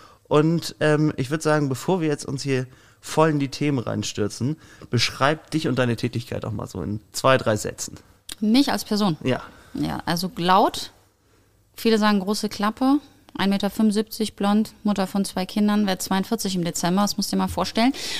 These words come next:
Speaker 2: Und seit sechzehn Jahren im Mobilitätssektor unterwegs und aktuell Geschäftsführerin H V V, also faktisch die,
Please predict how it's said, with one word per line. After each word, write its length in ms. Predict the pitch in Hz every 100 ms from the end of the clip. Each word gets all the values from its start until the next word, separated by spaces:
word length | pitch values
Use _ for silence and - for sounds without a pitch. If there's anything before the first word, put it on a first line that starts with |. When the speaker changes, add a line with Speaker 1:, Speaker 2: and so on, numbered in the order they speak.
| -
Speaker 2:
Und 260 | - 240 254
seit 240 | 233 233
sechzehn 440 | 214 247 - 254 233
Jahren 480 | 214 220 214 220 -
im 300 | 202 208 214
Mobilitätssektor 1080 | 214 196 196 - 240 - 165 165 - 180
unterwegs 720 | 156 165 180 170 240 381 - - - - -
und 320 | 208 202 190
aktuell 840 | 208 - - 226 185 202 202 208
Geschäftsführerin 760 | 202 - 214 - 208 202 208 202
H 140 | 202
V 200 | 202 196
V, 440 | 190 - 202 294 302 247
also 260 | 190 190 208
faktisch 580 | - 214 - 208 208 -
die, 320 | 202 190